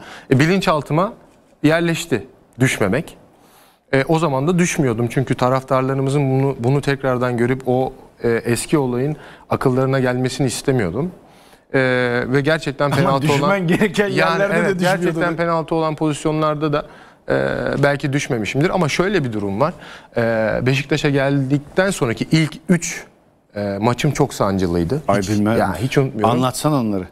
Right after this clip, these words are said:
Speaker 1: Ya, tabii ki anlatırım ama hiç kimseye bunu bir kırgınlık, bir kızgınlık,
Speaker 2: Hayır.
Speaker 1: bir, e, isyan olarak söylemiyorum. Lütfen buradan
Speaker 2: O kavuşma
Speaker 1: anlaşılma.
Speaker 2: maçı hangisiydi?
Speaker 1: Bursa maçı.
Speaker 2: Onu anlatsana.
Speaker 1: Abi, e, Bursa maçında sahaya çıkacağız.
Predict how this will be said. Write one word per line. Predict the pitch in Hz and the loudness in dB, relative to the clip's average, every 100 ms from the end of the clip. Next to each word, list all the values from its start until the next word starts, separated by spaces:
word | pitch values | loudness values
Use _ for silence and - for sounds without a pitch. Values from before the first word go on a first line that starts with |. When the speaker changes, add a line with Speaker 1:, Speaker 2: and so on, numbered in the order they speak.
| - | -4
Speaker 1:
Ya, | 151 - | -2 0
tabii | 202 208 202 | 0 0 0
ki | 160 | 0
anlatırım | 143 156 156 185 196 208 | 0 0 0 0 0 0
ama | 147 190 180 - - | 2 2 0 -6 -2
hiç | 170 - | -2 2
kimseye | 233 208 190 190 180 | 2 4 2 2 2
bunu | 180 175 | 0 2
bir | 185 175 | 2 2
kırgınlık, | 180 160 165 180 151 | 0 2 2 0 0
bir | 135 151 | 0 0
kızgınlık, | - 151 160 180 160 | 0 0 2 0 0
Speaker 2:
Hayır. | 120 156 147 | 0 -2 -2
Speaker 1:
bir, | |
e, | 139 135 - | -2 -2 0
isyan | 139 - 170 165 | -2 2 2 2
olarak | 156 160 160 | 0 -2 -2
söylemiyorum. | - 160 208 156 117 | -2 0 0 0 0
Lütfen | 127 131 131 120 | -2 0 -2 0
buradan | 123 127 127 135 | 0 0 -2 -2
Speaker 2:
O | - | 0
kavuşma | 135 135 | 2 4
Speaker 1:
anlaşılma. | 139 151 147 | 2 0 0
Speaker 2:
maçı | 143 | 0
hangisiydi? | 156 143 - 107 107 - _ - | 0 -2 -2 -4 -4 -10 _ -2
Speaker 1:
Bursa | 104 - 98 | 0 2 -2
maçı. | 82 - - - _ | -2 -6 -12 -20 _
Speaker 2:
Onu | 151 160 | 0 2
anlatsana. | 135 131 - 127 101 87 - _ _ _ - | 0 -2 -2 -2 -2 -6 -16 _ _ _ 0
Speaker 1:
Abi, | 165 175 175 - - | 2 2 -2 -4 -2
e, | 139 127 135 131 | 0 0 0 2
Bursa | 156 170 | 2 2
maçında | 180 180 190 196 | 0 0 0 0
sahaya | 185 151 147 175 | 2 2 2 0
çıkacağız. | - - 143 220 - | -4 -2 0 0 -6